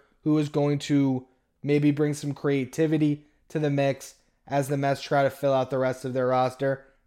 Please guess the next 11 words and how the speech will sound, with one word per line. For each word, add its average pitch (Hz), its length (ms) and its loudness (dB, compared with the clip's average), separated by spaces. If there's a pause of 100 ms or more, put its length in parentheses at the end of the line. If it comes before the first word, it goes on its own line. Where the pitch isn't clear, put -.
(100)
And 180 640 4 (500)
Porter 185 420 6
is 160 180 2
getting 180 400 4
a 175 60 2
team 147 420 0
with 135 180 -2
a 113 60 -8
ton 165 240 -2
of 196 120 6
resources 143 800 0